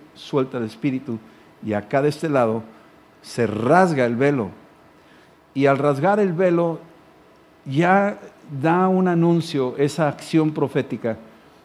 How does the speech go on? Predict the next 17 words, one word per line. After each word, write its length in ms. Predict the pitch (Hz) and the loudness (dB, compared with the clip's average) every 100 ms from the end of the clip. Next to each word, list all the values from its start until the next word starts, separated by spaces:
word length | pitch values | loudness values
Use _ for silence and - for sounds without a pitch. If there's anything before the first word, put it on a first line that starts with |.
| _ - - | _ -20 -8
porque 220 | 135 123 | -6 -4
se 120 | 143 | -4
rasgó 300 | 120 120 120 | -2 0 2
de 100 | 139 | 2
arriba 340 | 139 123 147 143 | 0 0 0 0
para 200 | 147 135 | 0 0
abajo, 360 | 131 131 123 | 0 0 -2
dice 180 | 120 120 | -6 -4
la 100 | 135 | -4
Biblia, 340 | 127 107 107 131 - - - - - | -2 -4 -6 -10 -16 -20 -20 -20 -6
y 140 | 131 | 0
es 140 | 160 - | 0 0
como 220 | 180 170 | 0 2
una 120 | 180 | 0
acción 380 | - - 180 190 | -2 0 2 2
profética 560 | 196 160 151 139 127 127 | 0 -2 -2 -4 -2 -2
diciendo, 480 | 123 143 139 135 | 0 -2 0 -2